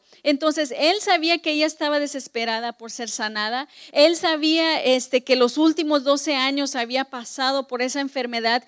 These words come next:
y él sabía que ella se había arriesgado a salir en público y a tocar un rabino que según la ley judía era impuro.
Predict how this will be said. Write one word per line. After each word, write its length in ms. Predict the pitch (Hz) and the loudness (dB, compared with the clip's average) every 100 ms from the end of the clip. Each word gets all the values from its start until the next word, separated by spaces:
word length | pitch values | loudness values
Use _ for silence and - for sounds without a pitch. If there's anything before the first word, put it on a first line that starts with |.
| - - | -10 -4
y 140 | 285 330 | 2 2
él 120 | 359 | 2
sabía 400 | 381 320 339 339 | 0 0 0 -2
que 200 | - 311 | 0 2
ella 180 | 320 359 | 2 0
se 140 | 330 | 0
había 220 | 294 302 | -2 0
arriesgado 800 | 311 302 262 233 220 269 339 339 | 0 2 0 0 -2 0 2 2
a 80 | 285 | -2
salir 340 | 269 254 285 339 | -4 -6 -4 -2
en 180 | 311 | -2
público 840 | 285 330 381 403 339 277 269 254 - _ _ _ - - | -2 2 2 4 0 -2 0 0 -2 _ _ _ -20 -16
y 160 | 254 262 | -6 -4
a 100 | 247 | -2
tocar 460 | 285 262 269 294 330 | 0 0 0 -2 0
un 120 | 339 | 0
rabino 640 | 302 269 294 320 277 277 - - | 2 2 0 -2 -2 -4 -8 -2
que 140 | 302 | 0
según 360 | 277 294 294 320 | 4 2 4 2
la 100 | 339 | 4
ley 240 | 320 320 | 4 2
judía 560 | 320 330 277 285 320 294 | 0 -6 -4 -2 0 0
era 260 | 277 311 311 | -2 -2 -4
impuro. 720 | 285 262 311 381 339 196 | -4 -6 -8 -6 -6 -8